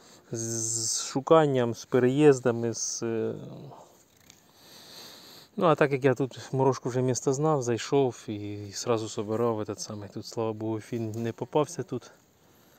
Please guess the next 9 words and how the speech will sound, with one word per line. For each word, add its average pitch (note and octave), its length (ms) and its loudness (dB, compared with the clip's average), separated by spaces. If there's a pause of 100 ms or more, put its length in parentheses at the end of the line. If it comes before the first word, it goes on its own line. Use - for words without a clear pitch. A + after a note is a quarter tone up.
(540)
То, D#3 460 6 (500)
ну, F#3+ 180 0
коротше, D3 640 2
десь C#3 320 0
одне C3+ 240 -2
на C3 120 0
одне B2 240 -2
воно A2+ 220 -4
виходить. A#2 460 -4